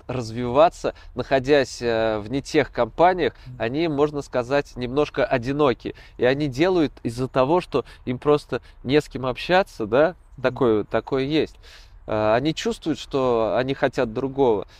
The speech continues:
Speaker 1: но они не видят альтернативы и находятся вот, э, в этом окружении, с, с которым им более-менее комфортно, но они чувствуют, что они х-, хотят расти.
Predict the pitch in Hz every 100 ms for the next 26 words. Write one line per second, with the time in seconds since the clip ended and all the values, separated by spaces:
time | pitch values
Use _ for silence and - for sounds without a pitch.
0 | - 113 156 170 156 151 151 156 131 -
1 | 131 - 131 139 139 - 202 127 131 147
2 | 123 117 147 139 - 104 - - 107 98
3 | 90 98 - 107 113 139 - 127 - 127
4 | 170 165 120 95 101 - - - - -
5 | - - - - - 120 - 160 139 123
6 | 113 117 135 110 120 123 - - - -
7 | - 131 120 185 214 - 127 - - -
8 | - 120 143 156 170 220 - 143 - 147
9 | 147 143 - - - 127 117 151 147 143
10 | 139 - - 104